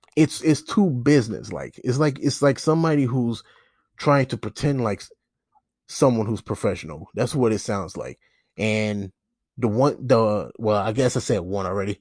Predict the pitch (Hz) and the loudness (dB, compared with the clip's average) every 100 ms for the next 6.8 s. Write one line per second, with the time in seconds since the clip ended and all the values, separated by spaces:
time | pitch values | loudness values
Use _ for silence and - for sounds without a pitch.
0 | - 110 127 147 139 143 131 120 - 127 | -6 0 4 4 4 4 4 4 2 0
1 | 98 123 110 98 104 107 98 95 95 - | 2 2 2 2 0 0 2 -2 -6 -14
2 | _ _ _ _ _ _ _ 135 143 151 | _ _ _ _ _ _ _ 4 6 6
3 | 135 147 139 117 156 240 165 117 110 127 | 6 4 4 4 2 2 2 2 0 -2
4 | - _ - 131 117 110 110 110 - 127 | -8 _ -4 0 0 0 -2 -4 -4 0
5 | 113 120 113 95 98 151 123 123 151 - | 2 2 0 -2 -2 0 0 2 0 -2
6 | 107 113 - 185 151 101 67 | -4 -2 -2 -4 -4 -6 -6